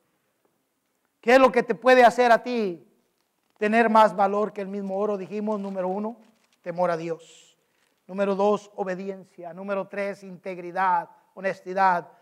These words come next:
Número cuatro, ah, ¿qué te dije? ¿Mm? Justicia. El que hace justicia. Número cinco, el que piensa en los demás.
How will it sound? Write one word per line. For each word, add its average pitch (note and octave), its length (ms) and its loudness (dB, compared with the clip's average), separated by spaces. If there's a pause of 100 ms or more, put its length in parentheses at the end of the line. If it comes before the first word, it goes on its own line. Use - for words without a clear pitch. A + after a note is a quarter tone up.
(180)
Número F3+ 400 -6
cuatro, F3+ 800 -2 (500)
ah, F3+ 460 0 (1160)
¿qué D#3 100 -20
te F3+ 140 -14
dije? F#3 260 -18 (1600)
¿Mm? A3 160 -10 (1040)
Justicia. F3+ 580 -18 (1200)
El D3+ 120 -20
que G3+ 140 -4
hace G3+ 220 -4
justicia. - 560 -20 (1400)
Número F#3 260 -10
cinco, G3+ 400 -14
el F#3 100 -12
que F3 140 -14
piensa G3 540 -10
en F3+ 100 -10
los E3 160 -10
demás. F3+ 680 -8